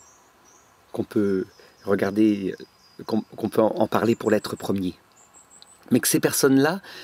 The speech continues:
sont soumises à la destruction elles-mêmes. Et là, mystère. Qu'est-ce que veut Dieu ? Qu'est-ce que veut cet être premier ? Puisqu'on ne peut pas l'appeler encore Dieu.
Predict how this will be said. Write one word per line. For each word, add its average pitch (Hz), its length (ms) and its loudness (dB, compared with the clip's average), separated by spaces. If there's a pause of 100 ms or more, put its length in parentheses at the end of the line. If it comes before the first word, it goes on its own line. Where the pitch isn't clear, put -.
(140)
sont - 160 0
soumises 170 400 4
à 160 60 4
la 131 40 0
destruction 139 760 0
elles-mêmes. 87 400 -4 (840)
Et 110 80 -2
là, 113 220 0 (480)
mystère. - 560 -4 (1400)
Qu'est-ce - 220 2
que - 100 -2
veut 120 300 2
Dieu ? 127 360 2 (300)
Qu'est-ce - 160 -6
que - 120 2
veut 117 200 0
cet - 220 2
être 113 220 0
premier ? 170 440 4 (320)
Puisqu'on - 320 0
ne 104 60 -2
peut - 100 -12
pas 117 140 2
l'appeler 110 300 0
encore 104 280 0
Dieu. 120 320 0